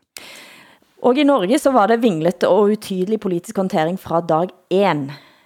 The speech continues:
En mann ble symbolet på krisen, redaktøren kristne ukeavisen Dagen Magasinet Vebjørn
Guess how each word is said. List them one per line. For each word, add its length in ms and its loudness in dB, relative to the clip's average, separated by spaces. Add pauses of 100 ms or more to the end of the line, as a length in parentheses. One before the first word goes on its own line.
(320)
En 320 2 (160)
mann 400 0
ble 160 0
symbolet 560 -6
på 100 -12
krisen, 720 -6
redaktøren 640 -2
kristne 320 -10
ukeavisen 800 -8
Dagen 480 -2
Magasinet 720 -2
Vebjørn 420 0